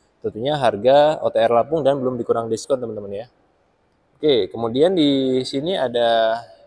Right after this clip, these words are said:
H R V, B R V, dan C R V. Oke, yang pertama di H R V dulu ya. Kali ini yang di display adalah tipe R S. Di Honda H R V sendiri ini ada empat tipe, teman-teman. Yaitu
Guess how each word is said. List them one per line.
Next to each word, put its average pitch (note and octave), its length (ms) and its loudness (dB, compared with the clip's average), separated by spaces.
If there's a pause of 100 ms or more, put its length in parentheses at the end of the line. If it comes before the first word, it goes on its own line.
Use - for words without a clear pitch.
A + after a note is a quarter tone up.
(480)
H - 20 -4 (140)
R - 80 -4
V, - 20 0 (120)
B B2 100 -2
R A2 80 4
V, - 160 -6
dan B2+ 240 -2
C A2 160 -4
R G2+ 160 -2
V. - 80 -12 (1400)
Oke, A2+ 160 -2
yang G2+ 160 -2
pertama D3 320 -4
di B2+ 320 -2
H B2 160 -2
R A2+ 160 0
V - 80 -14 (400)
dulu C#3+ 160 0
ya. C3+ 160 -2 (320)
Kali A#2 320 0
ini C#3+ 140 -4
yang - 20 -6
di A#2+ 80 0
display B2 400 -2
adalah A#2+ 160 2
tipe A#2 300 -6
R A2 260 0
S. D3+ 400 -2 (400)
Di D#3+ 160 4
Honda F3+ 240 2
H E3+ 160 2
R - 0 -
V E3+ 80 -10
sendiri G3+ 400 0
ini - 80 2
ada E3+ 80 2 (400)
empat - 320 0
tipe, D#3 320 0
teman-teman. A#2+ 480 -10 (800)
Yaitu B2+ 240 0